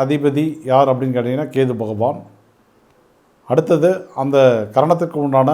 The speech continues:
பறவை என்ன அப்படின்னா சேவல். இதற்கு உண்டான வழிபாடு ஸ்தலம் திருச்செந்தூர் முருகன். ஆனால் இந்த வழிபாடு என்பது நமக்கு எந்த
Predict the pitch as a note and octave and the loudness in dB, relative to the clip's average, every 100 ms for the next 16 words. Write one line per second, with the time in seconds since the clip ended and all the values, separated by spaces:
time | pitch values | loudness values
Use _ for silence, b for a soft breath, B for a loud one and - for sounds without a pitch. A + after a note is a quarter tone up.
0 | E3 E3 - C3+ D3+ E3 D3+ C3 C#3+ A#2+ | -2 -6 -2 2 4 4 4 2 0 0
1 | A#2 C#3+ G#3+ - _ _ _ _ - - | -4 -4 -6 -10 _ _ _ _ -14 0
2 | B2+ A2 G2 - - _ _ _ _ _ | 0 2 -2 -8 -20 _ _ _ _ _
3 | _ _ _ _ _ - D3+ E3+ E3+ F3+ | _ _ _ _ _ -6 -2 0 0 2
4 | G3+ F3 D#3+ E3+ F3+ E3+ - C#3 E3+ A#3 | 4 6 4 6 6 6 4 2 2 -4
5 | - _ _ D3+ C3+ D3+ C3 D3 B2+ B2 | -14 _ _ -4 0 0 2 0 0 -4
6 | A#2+ A2+ G#2 - _ _ _ _ _ _ | -2 -4 -6 -18 _ _ _ _ _ _
7 | _ _ _ _ _ _ - C#3+ F3+ C#3+ | _ _ _ _ _ _ -2 4 8 6
8 | E3 G#3 - _ _ _ _ _ _ _ | 4 -4 -16 _ _ _ _ _ _ _
9 | _ _ _ - E3+ G#3 G#3 G#3 G#3 - | _ _ _ -6 -2 2 8 10 8 2
10 | - _ _ _ B2+ D#3 E3+ F3+ F3+ E3+ | -16 _ _ _ 0 2 6 6 8 6
11 | C#3 C3 C3 D3 F3 F#3 _ _ _ _ | 4 2 0 0 -2 -8 _ _ _ _
12 | _ _ _ _ _ _ _ _ _ - | _ _ _ _ _ _ _ _ _ -4
13 | C#3+ D3+ F3 D3+ D3 F#3 | -2 0 0 2 2 4